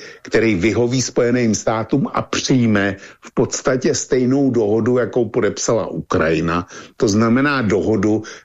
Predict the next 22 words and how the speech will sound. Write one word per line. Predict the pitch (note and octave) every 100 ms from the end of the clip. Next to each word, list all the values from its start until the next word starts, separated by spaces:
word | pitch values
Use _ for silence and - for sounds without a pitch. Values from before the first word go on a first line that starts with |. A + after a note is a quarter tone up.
| -
eh, | - C#3+ A#2+ A#2+ A#2+ B2
jak, | G#2+ - _ -
jaký, | C3+ G2+ A2 C3 C3 A#2
eh, | - A2+ A#2 A2+ A#2 -
eh, | - A#2+ A#2+ C3+ A#2
typu, | - A#2 - A2+ C3+ - - _ _ _ _ -
jakých, | B2+ C#3+ - - D3 D#3 C#3+ -
eh, | B2+ A#2 G#2+ G2+ A2 G2
jaký | -
se | - -
podepisovali, | B2 C3+ A#2 - A#2+ - C#3 C#3 C#3+
dejme | A#2 A2 G#2+ B2+
tomu | C3+ C#3 C#3
naposled, | C3 F2+ A2 - F2 E2+ - - - -
někdy | B2 A#2 G#2+ D3 C#3 - _
v | - - -
prvních, | A#2 G2+ G#2+ C3+ D3+ C#3+ - - - _
eh, | - F#2 F#2 F2 E2+ D#2
dvou | E2+ C3
desetiletích | C3+ A2+ - A#2+ - B2+ C3 - D3+ C3
devatenáctého | A#2 F#2 E2+ G#2 - B2 B2 C3 B2+ - - D3 D#3
století. | - - D3 G3 G3+ - C3